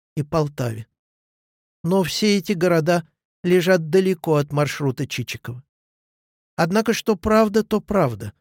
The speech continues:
«Мёртвые души» снабжают внимательного читателя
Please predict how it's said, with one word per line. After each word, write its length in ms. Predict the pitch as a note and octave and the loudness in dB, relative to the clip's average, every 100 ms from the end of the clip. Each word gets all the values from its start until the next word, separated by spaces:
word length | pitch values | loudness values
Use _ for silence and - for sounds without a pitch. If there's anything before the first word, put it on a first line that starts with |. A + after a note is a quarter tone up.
| _ _ _ _ _ | _ _ _ _ _
«Мёртвые 640 | D3+ G3 G#3+ - F#3+ F#3+ | -2 2 0 0 2 2
души» 460 | D#3 G#3+ A#3+ B3 A3 _ _ _ - | 4 0 0 -2 -4 _ _ _ -14
снабжают 840 | - F#3+ G3 F3+ E3+ G#3+ G#3 F#3 | -6 0 0 0 2 4 4 4
внимательного 800 | D#3+ F3 F3+ F#3 - F3+ E3+ E3 | 0 0 2 2 2 0 2 0
читателя 640 | - D#3+ F3 G#3 G#3 F#3+ | -2 -4 -2 -2 0 -2